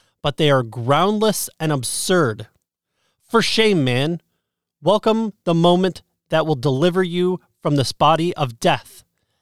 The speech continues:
Thank God that the time is now at hand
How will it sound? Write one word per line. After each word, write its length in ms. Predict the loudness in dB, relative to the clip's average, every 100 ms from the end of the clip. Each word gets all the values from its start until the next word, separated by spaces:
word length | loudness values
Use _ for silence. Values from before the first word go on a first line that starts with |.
| _ -4
Thank 300 | -2 -2 -2
God 400 | 0 2 0 -2 _ _
that 140 | -12 -10
the 80 |
time 460 | -10 -4 0 2 0
is 200 | -2 -2
now 340 | 0 0 0 0
at 160 | -4 -6
hand 460 | -4 -2 -2 -4